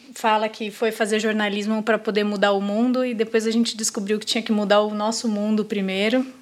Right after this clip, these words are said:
É, e nessa caminhada de descobertas e autodescobertas, a gente foi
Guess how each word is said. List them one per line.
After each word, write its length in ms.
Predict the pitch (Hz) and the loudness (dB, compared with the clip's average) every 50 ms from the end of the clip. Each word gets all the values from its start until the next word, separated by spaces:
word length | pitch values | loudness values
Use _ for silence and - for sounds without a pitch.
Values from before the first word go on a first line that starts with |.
| - _ _ _ _ - - - - - - - - - - - | -20 _ _ _ _ -20 -20 -20 -20 -20 -20 -20 -20 -20 -8 -2
É, 1040 | 202 196 196 196 196 190 196 190 190 190 190 190 190 190 185 185 180 180 180 190 - - | 2 4 4 4 4 2 2 2 0 0 0 0 -2 -2 -2 -2 -2 -2 -2 -4 -6 -4
e 160 | - 220 226 | 0 2 4
nessa 520 | 233 240 254 285 285 277 - 277 254 240 | 6 6 4 4 2 2 2 2 2 2
caminhada 760 | 233 - 262 240 240 233 220 214 220 233 254 277 269 226 226 214 | 2 0 -2 0 0 0 0 2 2 4 4 2 2 0 -2 -4
de 440 | 185 190 202 208 202 196 190 185 180 | -4 -6 -6 -6 -4 -4 -6 -6 -8
descobertas 920 | 175 190 208 - - - 226 180 180 185 202 214 226 220 220 214 202 196 196 | -8 -8 -8 -6 -6 -6 -4 -2 0 2 4 4 2 2 0 -4 -4 -2 0
e 40 | |
autodescobertas, 880 | 208 208 208 208 - 202 196 - - 226 190 190 202 208 202 - 214 208 | 0 0 0 -2 -6 -10 -12 -10 -10 -4 -2 -2 -2 -2 -2 -6 -6 -4
a 80 | 220 220 | -4 -4
gente 360 | 220 233 226 226 - - 240 | -4 -4 -6 -6 -6 -8 -8
foi 720 | 226 - - - - 214 214 214 220 220 214 208 196 185 | -10 -10 -12 -10 -8 -6 -4 -4 -4 -6 -6 -8 -10 -12